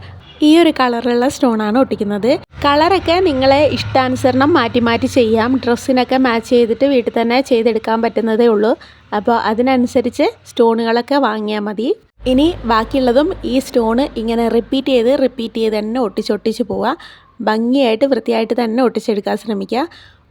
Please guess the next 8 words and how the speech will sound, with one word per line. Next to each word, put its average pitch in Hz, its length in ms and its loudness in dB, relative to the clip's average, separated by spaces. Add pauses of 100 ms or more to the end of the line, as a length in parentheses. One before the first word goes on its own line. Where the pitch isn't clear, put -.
ഒട്ടിക്കുന്ന 311 360 2 (100)
സമയത്ത് 247 460 2 (120)
സ്റ്റോൺ 247 380 0
പിക്കറോ 240 400 0
അല്ലെങ്കിൽ 226 340 -2
ഇതുപോലെ 226 360 0
എന്തെങ്കിലും 226 380 0
ടൂൾ 226 240 2